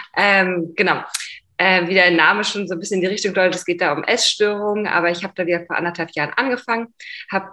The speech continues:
Gruppen für Betroffene gemacht, mache jetzt seit mehreren Monaten die Beratung für Betroffene, aber auch für Angehörige,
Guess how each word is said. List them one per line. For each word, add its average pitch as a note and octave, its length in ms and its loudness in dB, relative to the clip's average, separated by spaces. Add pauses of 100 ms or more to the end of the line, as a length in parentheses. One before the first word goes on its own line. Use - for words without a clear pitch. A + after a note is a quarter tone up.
Gruppen A#3+ 260 2
für F#3+ 120 -6
Betroffene A#3 540 -2
gemacht, G3+ 420 -2
mache F3+ 140 -2
jetzt F3 100 -2
seit E3+ 160 -2
mehreren F#3 340 0
Monaten F#3 480 -2
die E3+ 80 -4
Beratung F#3 680 -2
für E3 160 -8
Betroffene, F#3+ 560 -4
aber C#3+ 140 -6
auch - 40 -14
für - 200 -8
Angehörige, F#3+ 760 0